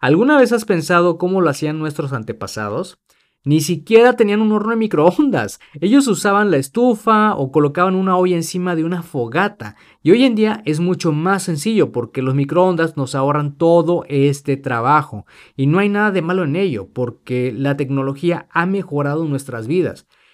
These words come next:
Pero con muchas soluciones al alcance, nos hemos condicionado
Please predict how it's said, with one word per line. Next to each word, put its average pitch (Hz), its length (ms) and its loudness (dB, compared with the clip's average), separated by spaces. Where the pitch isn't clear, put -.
Pero 185 480 8
con 156 160 0
muchas 208 400 -2
soluciones 151 640 -2
al 139 140 -2
alcance, 120 580 -4
nos 113 240 -10
hemos 170 220 -6
condicionado 143 800 -4